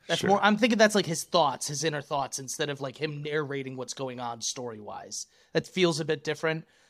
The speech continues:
Speaker 1: But you're right, yeah, he got a voiceover at the end.
Speaker 2: Yeah.
Speaker 1: But there was legit narration at the beginning and a little bit in
Speaker 2: Well,
Speaker 1: the middle,
Speaker 2: yeah.
Speaker 1: and it never came back.
Speaker 2: In the beginning, he's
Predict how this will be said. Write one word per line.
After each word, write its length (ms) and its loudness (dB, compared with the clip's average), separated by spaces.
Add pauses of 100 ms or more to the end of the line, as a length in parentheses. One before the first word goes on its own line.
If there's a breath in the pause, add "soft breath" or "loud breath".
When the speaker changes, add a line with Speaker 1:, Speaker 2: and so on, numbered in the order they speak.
(140 soft breath)
Speaker 1:
But 260 4
you're 100 8
right, 160 6
yeah, 140 -2
he 140 -2
got 180 6
a 60 2
voiceover 720 2
at 100 -8
the 140 -6
end. 240 -8
Speaker 2:
Yeah. 240 2
Speaker 1:
But 80 4
there 100 10
was 140 8
legit 340 4
narration 960 4
at 80 -6
the 80 -4
beginning 460 2
and 100 2
a 80 0
little 260 -2
bit 640 2
in 60 6
Speaker 2:
Well, 80 10
Speaker 1:
the 60 8
middle, 340 8
Speaker 2:
yeah. 260 6
Speaker 1:
and 80 4
it 100 0
never 300 4
came 180 -6
back. 200 -2
Speaker 2:
In 100 4
the 60 4
beginning, 340 6
he's 260 4